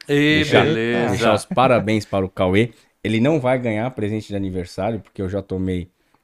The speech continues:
Speaker 2: um susto no cartão de crédito. Ele gastou uma boa grana no Roblox, sem eu saber,
Speaker 1: O que que é?
Speaker 2: né? Gastou uma boa grana no Roblox, é um joguinho que tem no computador.
Speaker 1: Roblox.
Speaker 2: In-, inclusive, ninguém sabia, né? Porque quando, é, é, teve o I P O do Roblox, a ação disparou, tá aí, tá explicado,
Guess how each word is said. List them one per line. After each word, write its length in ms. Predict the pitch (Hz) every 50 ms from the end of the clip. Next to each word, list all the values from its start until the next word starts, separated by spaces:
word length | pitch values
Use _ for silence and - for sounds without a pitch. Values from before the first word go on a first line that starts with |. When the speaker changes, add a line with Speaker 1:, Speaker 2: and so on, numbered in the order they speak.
| _ -
Speaker 2:
um 140 | 90 90 87
susto 380 | - - - 95 92 - -
no 80 | 87 87
cartão 320 | - 87 85 - - 85
de 100 | 82 80
crédito. 320 | - - 95 98 110 - 95
Ele 120 | 90 90
gastou 500 | 85 92 87 87 - - - 92 87 90 - _ _ _ _ _ _ _ _
uma 240 | - 87 90 90 87
boa 360 | 85 85 98 110 117 107 95
grana 300 | 90 98 95 92 90 90
no 100 | 90 90
Roblox, 800 | 90 95 98 87 85 90 87 85 87 85 - - - - - _ _ - -
sem 220 | - - - 117 107
eu 80 | 95
saber, 460 | 90 - 90 82 82 85 90 107 123 _ _ _
Speaker 1:
O 40 | -
que 100 | 180 170
que 120 | - 135
é? 140 | 143 185 -
Speaker 2:
né? 180 | - 98 104 - _ _ _ _ _ _ _ _ _ _ _ _ _ _ -
Gastou 280 | 101 92 92 - 110 107
uma 180 | 107 98 95
boa 320 | 92 90 107 117 117 107 95
grana 300 | 95 98 104 101 101 98
no 80 | 98
Roblox, 680 | 95 107 107 95 85 95 101 107 104 - - - - - -
é 60 | -
um 120 | 98 101
joguinho 400 | 92 104 98 92 90 95 98 95
que 120 | 92 - -
tem 140 | - 95
no 80 | 92 85
computador. 720 | - 95 90 87 _ - 92 87 82 82 87 92 98 95 - _ _ _ _ _ _
Speaker 1:
Roblox. 600 | - 143 151 - - 151 165 165 160 - 254 - -
Speaker 2:
In-, 60 | - -
inclusive, 440 | - 110 110 98 95 117 117 117
ninguém 320 | 113 113 110 101 117 131 127
sabia, 400 | - - 113 104 101 117 120 110
né? 120 | 110 113
Porque 200 | 107 - - 117
quando, 400 | - - 117 110 104 107 107 - -
é, 280 | - 101 - - 101 101
é, 40 |
teve 280 | 98 - 113 107 101 98
o 60 | 107
I 60 | 104
P 120 | 101 - 110
O 60 | 110
do 120 | 101 104
Roblox, 480 | 101 104 92 80 107 107 101 101 - -
a 100 | 101 98
ação 240 | 95 - 104 101 101
disparou, 500 | 98 - - 120 113 110 113 123 143 143
tá 140 | - 165 165
aí, 220 | 156 143 151 165
tá 200 | - _ - 107
explicado, 560 | 104 - - 117 110 - - 107 117 131 139